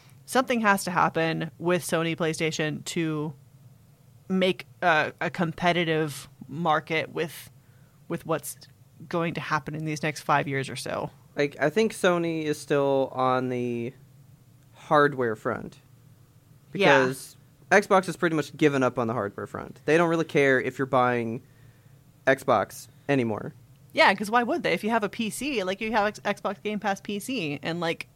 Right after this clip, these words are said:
Speaker 1: all of it's just
Speaker 2: Well,
Speaker 1: there
Speaker 2: yeah.
Speaker 1: for you.
Speaker 2: Well, not even that. I mean, really the talk has been that Game Pass will be on PlayStation.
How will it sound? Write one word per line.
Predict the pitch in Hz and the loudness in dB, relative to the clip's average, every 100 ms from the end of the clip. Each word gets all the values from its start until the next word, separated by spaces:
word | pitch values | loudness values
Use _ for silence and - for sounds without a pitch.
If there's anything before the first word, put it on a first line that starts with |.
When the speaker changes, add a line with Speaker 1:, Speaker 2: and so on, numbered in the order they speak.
| 165 | 2
Speaker 1:
all | 185 | 2
of | 202 | 2
it's | 185 - | -2 -6
just | 185 - | -8 -6
Speaker 2:
Well, | 190 | -2
Speaker 1:
there | 170 254 | 0 0
Speaker 2:
yeah. | |
Speaker 1:
for | 262 - 143 | -2 -6 -6
you. | - 110 170 - - - - | -6 -8 -10 -14 -20 -20 -2
Speaker 2:
Well, | 185 196 180 139 | 6 8 8 4
not | 151 202 | 4 6
even | 208 175 139 | 6 2 2
that. | 196 151 120 | 4 4 2
I | 135 | 0
mean, | 147 147 143 139 131 139 - _ _ _ - - - _ - | 0 0 -2 -4 -4 -8 -14 _ _ _ -20 -20 -20 _ -18
really | 131 139 202 175 | -4 2 4 4
the | 147 | 2
talk | - 147 143 | 2 4 4
has | 156 143 | 2 0
been | 151 147 | 0 2
that | 131 | 0
Game | 135 147 | 0 0
Pass | 151 147 143 143 | 2 2 2 0
will | 143 139 | -2 0
be | 143 139 139 - | -2 0 -2 -2
on | 127 135 135 135 | 2 4 4 0
PlayStation. | 135 160 185 90 - | 0 0 0 -4 -6